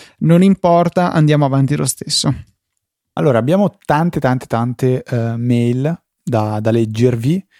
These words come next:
Speaker 2: un po' di domande, un po' di follow up, e partirei con quella di Alberto, che ci segnala due applicazioni. Una è un'alternativa a SyncMe,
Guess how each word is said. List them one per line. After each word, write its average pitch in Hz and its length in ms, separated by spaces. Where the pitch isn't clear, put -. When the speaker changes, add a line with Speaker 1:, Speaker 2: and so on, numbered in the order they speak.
Speaker 2:
un 123 120
po' 135 160
di 131 100
domande, 151 420
un 139 80
po' 123 140
di 120 100
follow 131 400
up, 147 580
e 131 160
partirei 139 440
con 143 560
quella 127 320
di 120 240
Alberto, 117 880
che 139 120
ci 139 140
segnala 123 580
due 135 400
applicazioni. 113 800
Una 185 360
è 131 320
un'alternativa 117 800
a - 20
SyncMe, 110 760